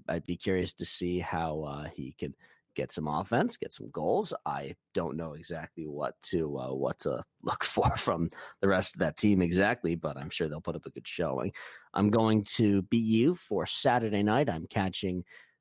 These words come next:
uh, the nightcap against Maine, and also I'm f-, uh, just as a fan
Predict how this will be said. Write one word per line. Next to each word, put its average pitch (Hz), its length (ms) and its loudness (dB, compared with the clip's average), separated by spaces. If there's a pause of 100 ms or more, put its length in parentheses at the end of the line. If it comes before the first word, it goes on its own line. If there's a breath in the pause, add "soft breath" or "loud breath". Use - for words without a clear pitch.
(180)
uh, 78 280 -4
the 82 100 -6
nightcap 92 500 2
against 92 440 -4
Maine, 101 340 4
and 80 220 -2 (200)
also 85 500 0
I'm 78 200 -8 (500)
f-, - 140 -2
uh, 95 80 0
just 98 260 0
as 92 120 2
a 76 80 -6
fan 123 440 2